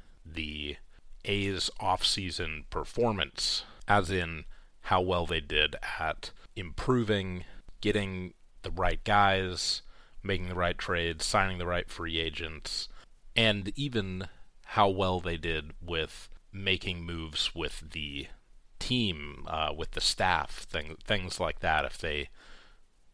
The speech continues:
you know, maybe signed a new big coach or something, something like that. So just, you know, gi-, giving them a sort of evaluation of how they did in the off-season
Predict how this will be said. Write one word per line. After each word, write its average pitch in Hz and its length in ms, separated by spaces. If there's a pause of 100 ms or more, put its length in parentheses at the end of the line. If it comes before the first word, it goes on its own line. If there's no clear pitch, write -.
(140)
you 76 120
know, 69 240 (720)
maybe 87 320
signed 98 420
a 82 120 (360)
new 98 240
big 87 340
coach - 600
or 76 360 (560)
something, 101 680
something 107 360
like 92 220
that. 80 260 (220)
So 87 420 (600)
just, - 300 (540)
you 104 140
know, 85 240
gi-, 117 180
giving 110 400
them 101 200
a 90 40
sort 98 300
of 87 80
evaluation 85 800
of - 80
how 90 240
they 82 160
did 76 260
in 78 100
the 76 120
off-season 73 680